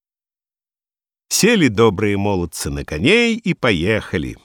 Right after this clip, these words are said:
Близко ли, далёко, долго ли, коротко. Скоро сказка сказывается, не скоро дело делается. Приезжают они на распутье,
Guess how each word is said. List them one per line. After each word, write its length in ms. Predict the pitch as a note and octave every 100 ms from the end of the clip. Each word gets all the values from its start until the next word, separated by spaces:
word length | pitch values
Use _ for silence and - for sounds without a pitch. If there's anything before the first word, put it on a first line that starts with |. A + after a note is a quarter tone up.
| _ _
Близко 720 | - D3 B3+ C4+ - - - A3+
ли, 420 | G#3+ G3 G3+ G3+
далёко, 960 | E3 D3 D#2 E2+ A3+ A3 - - G3 F3
долго 720 | G2 C#3 A#3 A3+ G#3 F3 F3+
ли, 300 | D#3 C3 - -
коротко. 800 | D#3+ A3 G#3+ F#3 - - F3+ - _ _ _ _ _ _ _ _ _ _ _ _ -
Скоро 340 | - B3 C4 G#3+
сказка 540 | - F3+ A3+ - G#3
сказывается, 800 | - C#3+ F3 F3+ F3+ F3 E3 C#3+
не 140 | A#2
скоро 380 | A2 - C3 D3+
дело 440 | A2 G2+ B2+ B2+ G#2+
делается. 800 | A2 G2+ F2+ C2+ - - - - _ _ _ _ _ _ _ _ _ _ _ _ _
Приезжают 760 | - F2 D2 B1 E3 A#3+ A3 C3+
они 260 | G#2+ D#3+
на 140 | G3 E3
распутье, 920 | D3+ - - A#2 C#3+ C3 - D2